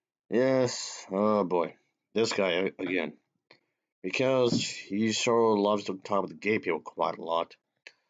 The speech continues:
When somebody that's really homophobic, you sure love to bring up the gay people quite often. Well, in this case, to be more specific, he claims that gay marriage would destroy society.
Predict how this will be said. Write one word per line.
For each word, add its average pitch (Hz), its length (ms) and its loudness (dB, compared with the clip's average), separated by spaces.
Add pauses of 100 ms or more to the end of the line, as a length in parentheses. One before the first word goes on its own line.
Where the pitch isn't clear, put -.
(260)
When 185 160 2
somebody 185 320 2
that's 147 200 0
really 120 240 2
homophobic, 107 800 0
you 95 80 -10
sure 117 200 -2
love 104 260 0
to - 80 -20
bring 95 160 -2
up 87 40 -8
the 87 140 -4 (180)
gay 101 200 -2
people 85 300 -6
quite 92 380 -2
often. 82 440 -2 (640)
Well, 117 120 0
in 131 60 4
this 143 180 2
case, 107 460 2
to 101 100 -10
be 104 100 -4
more 98 140 2
specific, - 680 -2 (1400)
he 139 100 0
claims 135 520 0
that 98 320 -2
gay 107 200 0
marriage 101 600 2
would 95 120 -4
destroy 90 380 0
society. 85 680 -2